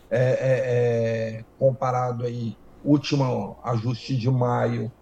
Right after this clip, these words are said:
com o último ajuste aí de quarta-feira, né? Ah, ganhando aí seis e quarenta e cinco reais arroba, né? De duzentos e trinta e seis e setenta e cinco no final do maio pra duzentos e quarenta e três e vinte agora.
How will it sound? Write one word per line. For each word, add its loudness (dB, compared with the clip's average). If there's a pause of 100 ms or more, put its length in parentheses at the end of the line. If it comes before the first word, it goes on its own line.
(540)
com 8
o 8
último 4
ajuste -2
aí 0
de -2
quarta-feira, 0
né? 0 (520)
Ah, 6
ganhando 2
aí 2
seis -6
e -2
quarenta 0
e -2
cinco -8
reais 0
arroba, 0 (400)
né? 0
De -2
duzentos -2
e 0
trinta -6
e -6
seis -6
e -8
setenta -8
e -8
cinco -8
no -4
final -2
do -2
maio 0
pra 4
duzentos -4
e -6
quarenta -4
e -2
três -2
e -2
vinte -2
agora. 6